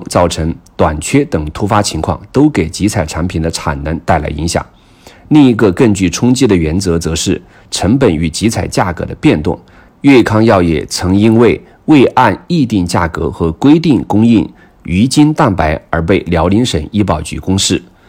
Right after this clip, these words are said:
在解释断供原因时，粤康表示，原料成本上涨导致之前的谈判价格根本执行不了。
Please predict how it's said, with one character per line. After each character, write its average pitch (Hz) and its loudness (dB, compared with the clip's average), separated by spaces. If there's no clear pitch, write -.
在 104 4
解 92 0
释 104 2
断 127 2
供 117 2
原 87 0
因 120 2
时， 85 -4
粤 98 2
康 92 -2
表 87 0
示， - -4
原 87 0
料 120 2
成 95 -4
本 92 0
上 113 0
涨 82 -6
导 76 -4
致 80 -6
之 123 -2
前 82 -2
的 80 -2
谈 85 -2
判 110 0
价 90 0
格 78 -6
根 131 2
本 82 -2
执 92 -4
行 82 -4
不 85 -2
了。 69 -4